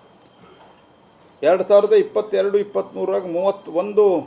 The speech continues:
ಕೋಟಿ ಲೀಟರ್ ಇತ್ತು. ಎರಡು ಸಾವಿರದ ಇಪ್ಪತ್ತ್ಮೂರು ಇಪ್ಪತ್ತ್ನಾಲ್ಕರಾಗ ಎರಡುನೂರ ಎಂಬತ್ತಾರು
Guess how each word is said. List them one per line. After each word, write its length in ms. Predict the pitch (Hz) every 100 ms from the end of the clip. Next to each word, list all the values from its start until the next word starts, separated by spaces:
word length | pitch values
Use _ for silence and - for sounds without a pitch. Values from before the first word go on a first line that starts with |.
| - - - - _ _ - - _ _ _ _ _ 214 233 _ _ _ _ _ _ _ _ _
ಕೋಟಿ 240 | 180 202 202
ಲೀಟರ್ 340 | 175 160 160
ಇತ್ತು. 500 | 139 139 127 180 - - _ 147
ಎರಡು 260 | 170 185
ಸಾವಿರದ 240 | 185 180 180
ಇಪ್ಪತ್ತ್ಮೂರು 720 | 156 196 196 202 185 180 147
ಇಪ್ಪತ್ತ್ನಾಲ್ಕರಾಗ 800 | 160 - 170 165 170 170 175 139
ಎರಡುನೂರ 340 | 147 185 185
ಎಂಬತ್ತಾರು 1000 | 180 143 156 180 180 - 127 160 214 202